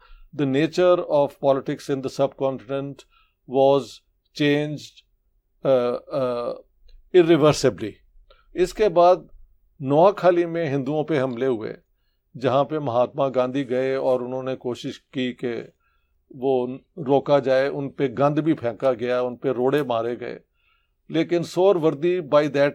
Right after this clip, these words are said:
time himself was shaken, उसको गांधी जी ने साथ रखा। अच्छा, इसके बाद ये जो है communal rights जो हैं बॉम्बे में हुए, बॉम्बे के बाद ये यूपी के अंदर एक हुए, लेकिन वो communal नहीं थे, वो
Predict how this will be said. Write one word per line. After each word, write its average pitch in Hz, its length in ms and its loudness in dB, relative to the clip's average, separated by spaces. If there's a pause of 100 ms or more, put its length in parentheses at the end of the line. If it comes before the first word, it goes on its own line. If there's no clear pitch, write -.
time 151 260 -2 (260)
himself 165 360 0
was 156 160 0
shaken, 147 400 -4
उसको 151 460 -6 (540)
गांधी 147 340 2
जी 156 140 -4
ने 151 160 -2
साथ 135 300 4
रखा। 139 440 -6 (1200)
अच्छा, - 280 0
इसके 220 340 4
बाद 170 400 6 (720)
ये 180 580 4
जो 165 180 0
है 139 280 2
communal 151 520 -4
rights 131 340 2
जो 143 160 -2
हैं 127 340 -2
बॉम्बे 139 340 2
में 165 140 -2
हुए, 123 340 -4 (960)
बॉम्बे 156 400 2
के 180 120 2
बाद 143 400 4
ये 151 100 -2
यूपी 143 440 -2
के 175 100 -2
अंदर 160 280 0
एक 165 140 -2
हुए, 156 220 -2
लेकिन 175 260 -2
वो 175 180 -2
communal 170 520 0
नहीं 170 200 -2
थे, 175 200 -4
वो 180 460 -2